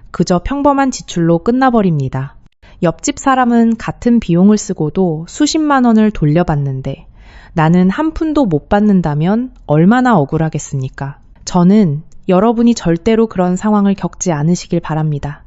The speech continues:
그래서 지금 이 자리에서 분명히 말씀드립니다. 구월 십오 일 달력에 표시해 두시고 가족분들께도 꼭 알려주세요.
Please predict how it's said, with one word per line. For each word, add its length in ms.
그래서 320
지금 320
이 100
자리에서 400
분명히 500
말씀드립니다. 960
구월 400
십오 380
일 240
달력에 480
표시해 420
두시고 640
가족분들께도 880
꼭 500
알려주세요. 640